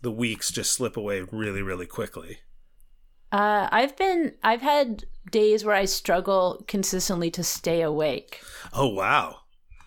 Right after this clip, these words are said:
Speaker 2: I'm having that.
Speaker 1: Yeah, okay. And then do
Speaker 2: So
Speaker 1: you nap or do you just stay the course?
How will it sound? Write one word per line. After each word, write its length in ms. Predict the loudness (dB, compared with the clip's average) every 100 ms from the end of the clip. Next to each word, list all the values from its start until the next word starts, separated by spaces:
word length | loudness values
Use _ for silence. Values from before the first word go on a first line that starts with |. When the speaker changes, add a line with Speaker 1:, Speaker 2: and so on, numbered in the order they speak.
| -8
Speaker 2:
I'm 140 | -4 0
having 380 | 0 0 -2 0
that. 340 | 2 2 0
Speaker 1:
Yeah, 380 | 0 2 2 0 -2
okay. 500 | -4 -2 0 0 -4 -12 _ _ _ _
And 140 | -2 2
then 120 | 2
do 60 |
Speaker 2:
So 280 | 4 6 6
Speaker 1:
you 40 | 4
nap 420 | 2 2 0 -6
or 180 | -2 0
do 120 | 0
you 480 | 0 2 2 0 -2
just 480 | -4 -4 -2 -2 -4
stay 440 | -4 -4 -2 -2 -2
the 100 | -4
course? 640 | -4 -4 -6 -12 -14 -16